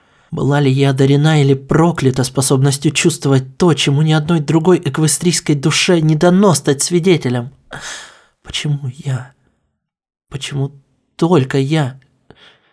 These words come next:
И как со всем этим связана Найтмэр Мун? Именно над этим я и бьюсь.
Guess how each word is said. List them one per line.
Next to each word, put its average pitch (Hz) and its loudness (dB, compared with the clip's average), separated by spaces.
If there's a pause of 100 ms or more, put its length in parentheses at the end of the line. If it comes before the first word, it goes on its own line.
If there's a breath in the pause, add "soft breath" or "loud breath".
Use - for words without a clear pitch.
(420 soft breath)
И - -20 (160)
как 117 -10
со - -10
всем 139 -8
этим 135 -10
связана 127 -10
Найтмэр 127 -6
Мун? 151 -4 (1200)
Именно 120 -8
над 127 -6
этим 131 0
я 110 -4
и 110 -8
бьюсь. - -14